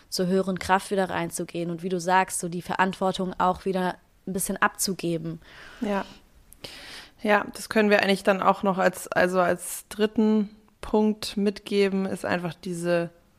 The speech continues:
Speaker 2: diese Morning Practice. Äh, ja, das ist die Grundlage, aber gerade wenn du ein Thema hast mit Stress, gerade wenn du,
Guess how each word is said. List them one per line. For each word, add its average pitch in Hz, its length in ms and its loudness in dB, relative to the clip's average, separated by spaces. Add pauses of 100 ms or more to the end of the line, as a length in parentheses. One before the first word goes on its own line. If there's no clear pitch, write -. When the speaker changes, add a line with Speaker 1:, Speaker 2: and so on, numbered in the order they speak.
(280)
Speaker 2:
diese 170 220 -2
Morning 170 400 4
Practice. - 720 -6
Äh, - 440 -6
ja, 175 200 2
das 170 120 -6
ist - 160 -6
die 190 60 -4
Grundlage, 220 800 4 (600)
aber 185 680 4 (340)
gerade 190 460 6
wenn 190 240 8
du 190 100 2
ein 175 160 0
Thema 175 380 0
hast 175 260 0
mit 170 120 -6
Stress, - 440 -4
gerade 180 300 0
wenn 180 220 4
du, 175 380 -2